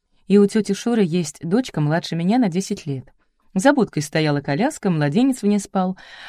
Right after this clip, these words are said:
Порой чистильщика просила: «Матвей, постереги Зинулю, сбегаю руки помыть». Конечно, не отказывался помочь. Гришин засмеялся. Потом я, десятиклассник, первоклассницу Зину в школу водил. Не стану вам всю историю рассказывать, она длинная.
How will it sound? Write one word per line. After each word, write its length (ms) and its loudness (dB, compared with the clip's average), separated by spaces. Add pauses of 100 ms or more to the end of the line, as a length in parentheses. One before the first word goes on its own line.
(280)
Порой 380 4
чистильщика 680 -2
просила: 600 -2 (160)
«Матвей, 460 0 (160)
постереги 500 0
Зинулю, 560 -2
сбегаю 440 2
руки 220 0
помыть». 460 -6 (220)
Конечно, 460 -2
не 140 -2
отказывался 640 -6
помочь. 480 -10 (460)
Гришин 380 0
засмеялся. 760 -6 (240)
Потом 320 0
я, 300 2 (200)
десятиклассник, 920 -2 (360)
первоклассницу 680 2
Зину 240 0
в 60 -4
школу 320 -2
водил. 420 -6 (340)
Не 100 -2
стану 340 2
вам 200 0
всю 180 -6
историю 420 0
рассказывать, 580 -2
она 180 0
длинная. 500 -4